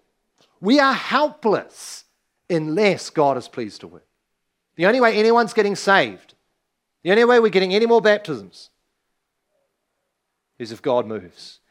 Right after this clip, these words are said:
And so we must be upon our knees every day, pleading with God to work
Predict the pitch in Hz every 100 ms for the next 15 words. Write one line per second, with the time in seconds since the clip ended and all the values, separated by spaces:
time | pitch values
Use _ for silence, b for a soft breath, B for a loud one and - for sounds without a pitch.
0 | - 160 - 185 160 156 147 - - 113
1 | 175 196 208 180 - 175 175 185 165 147
2 | 151 151 127 - 147 131 135 123 113 -
3 | - 135 143 147 139 139 123 113 - 127
4 | 120 110 98 b _ 107 92 104 123 113
5 | _